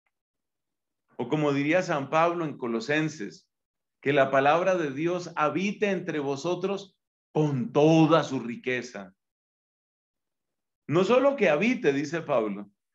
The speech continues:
sino que habite con toda su riqueza. Me parece un ideal muy bello, muy, muy hermoso para,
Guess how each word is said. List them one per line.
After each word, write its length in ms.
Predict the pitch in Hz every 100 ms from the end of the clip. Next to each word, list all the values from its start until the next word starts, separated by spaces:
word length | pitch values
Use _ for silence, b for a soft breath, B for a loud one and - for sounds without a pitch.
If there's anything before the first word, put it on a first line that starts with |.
| _ _
sino 380 | - 170 170 165
que 100 | 165
habite 680 | 156 202 233 233 220 202 - _ _ _ _
con 340 | 165 165 131 -
toda 360 | 175 190 185
su 160 | 165 151
riqueza. 640 | 135 120 135 135 - - _ _ _ _ _ _ _ _ _ _ _ _ _ _ _ _ _ _
Me 120 | 175
parece 320 | 175 185 202
un 100 | 262
ideal 320 | 254 220 190 220
muy 180 | 240
bello, 520 | 220 247 262 156 117 -
muy, 300 | 156 233 262
muy 220 | 226 226
hermoso 640 | 220 190 226 233 165 147
para, 440 | 151 139 131 131